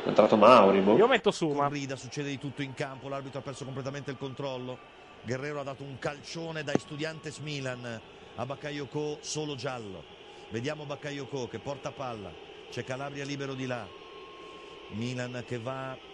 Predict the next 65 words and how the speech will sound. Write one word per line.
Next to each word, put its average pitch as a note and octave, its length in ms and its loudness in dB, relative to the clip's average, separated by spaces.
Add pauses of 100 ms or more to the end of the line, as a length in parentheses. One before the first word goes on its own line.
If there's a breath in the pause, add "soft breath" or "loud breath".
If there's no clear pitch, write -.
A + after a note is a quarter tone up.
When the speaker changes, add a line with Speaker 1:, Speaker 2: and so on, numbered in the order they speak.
(360)
Speaker 3:
fra A#2 220 -6
le A#2+ 140 -4
linee C3 260 -6
avversarie, B2+ 420 -6
anzi C3 200 -6
Alilovic, A#2+ 480 -4
Alilovic B2+ 760 -4 (200)
riceve B2+ 440 -6
da B2+ 120 -4
Calabria, A2 640 -6
Alilovic C3+ 320 0
Speaker 2:
Palla C#3+ 160 4
in C3+ 60 0
Speaker 3:
dentro, A#2+ 140 2
Speaker 2:
attacco, D3 380 8
non C#3+ 160 -2
Speaker 3:
la C#3+ 60 2
Speaker 2:
era D3 140 6
male D3 300 6
Speaker 3:
finta. C#3+ 140 0
Speaker 2:
l'idea, C#3 360 4
però - 180 0
Speaker 3:
No, B2 80 0
la - 60 0
Speaker 2:
pallone C3 220 -2
Speaker 3:
finta A2 160 -4
Speaker 2:
finisce C3+ 240 -4
in, C3+ 60 0
Speaker 3:
adesso B2+ 180 -4
c'ha A2 80 -4
la, G#2 80 -4
Speaker 2:
finisce C3+ 240 -4
Speaker 3:
ti C3 60 0
Speaker 2:
in C3+ 40 2
Speaker 3:
prego, C#3 40 4
Speaker 2:
area C#3 120 2
tra A#2 100 -2
Speaker 3:
non C#3 80 0
Speaker 2:
i D3+ 40 -2
Speaker 3:
è - 20 -2
Speaker 2:
piedi C#3+ 160 2
del D3 80 0
Speaker 3:
momento A#2+ 260 -4
di A2+ 60 -2
Speaker 2:
portiere. B2 240 -4
Speaker 3:
finte, G2 360 -6 (320)
non C#3+ 180 -4
è F3+ 100 -4
momento C#3 440 -10
di B2 80 -6
Speaker 1:
Eh, - 20 -4
Speaker 3:
finte. A#2+ 380 12
Speaker 1:
ma A2+ 300 12
Kosovic C3+ 600 12
non C3 60 12
può A#2+ 160 12
Speaker 3:
Vediamo A#2+ 180 12
Speaker 1:
fare - 220 12
più B2 120 8
di A2+ 120 12
questo, A#2+ 460 12
però, G2 340 12
eh. F#2+ 60 12
Speaker 3:
José G2+ 200 8
Sa A#2 360 -4